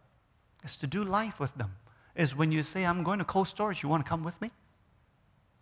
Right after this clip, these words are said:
When someone says, "Hey, I'd like to spend some time with you," you say, "Well, you know, I'm going about doing life, and I'm going to Cold Storage or N T U C. Would you like to come with me?" And you walk with them, and you do life with them.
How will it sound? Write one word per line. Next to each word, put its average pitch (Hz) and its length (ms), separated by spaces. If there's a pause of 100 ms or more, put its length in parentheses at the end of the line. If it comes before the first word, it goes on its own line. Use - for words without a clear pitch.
(180)
When 139 140
someone 175 320
says, 175 280
"Hey, 262 180
I'd 202 60
like 220 180
to 151 60
spend 180 260
some 131 160
time 190 220
with 151 180
you," 135 80
you 131 80
say, 170 140
"Well, 196 260
you 156 100
know, 160 140 (460)
I'm 156 180
going 196 240
about 170 240
doing 156 220
life, 156 360 (460)
and 143 80
I'm 208 120
going 175 180
to 165 40
Cold - 220
Storage 151 380
or 139 180
N 180 140
T 147 160
U 123 100
C. - 300 (260)
Would - 160
you 185 60
like 208 140
to - 40
come 320 240
with - 180
me?" 120 100 (840)
And 185 200
you 233 140
walk 269 400
with - 220
them, 107 240 (1400)
and 156 160
you 160 60
do 190 180
life 208 400
with 123 140
them. 107 180